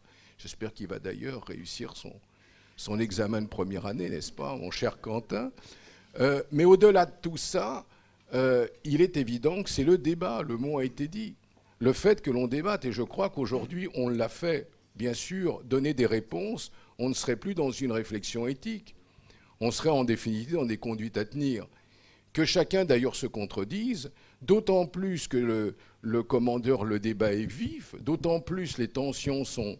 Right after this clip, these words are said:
importantes dès lors qu'on n'attaque aucunement les personnes. Ce qui est important, c'est justement qu'il y ait des tensions, et c'est ce qu'on appelle l'éthique,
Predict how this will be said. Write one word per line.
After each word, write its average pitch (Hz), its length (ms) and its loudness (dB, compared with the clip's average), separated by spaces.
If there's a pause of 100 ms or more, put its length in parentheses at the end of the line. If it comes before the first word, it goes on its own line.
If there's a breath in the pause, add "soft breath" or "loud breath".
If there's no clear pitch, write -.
(160)
importantes 135 720 0
dès 131 100 2
lors 123 160 0
qu'on 110 140 -2
n'attaque 107 480 4
aucunement 165 640 0
les 120 140 0
personnes. 170 680 -8 (520 soft breath)
Ce - 100 -10
qui 117 60 0
est 107 100 -4
important, 107 440 -6
c'est 131 160 -4
justement 107 520 -6
qu'il 110 240 -6
y 156 60 2
ait 156 60 2
des 123 120 0
tensions, 95 380 -4
et 214 40 -2
c'est 120 80 -6
ce - 80 -10
qu'on 104 140 -2
appelle 170 260 -2
l'éthique, 247 540 -4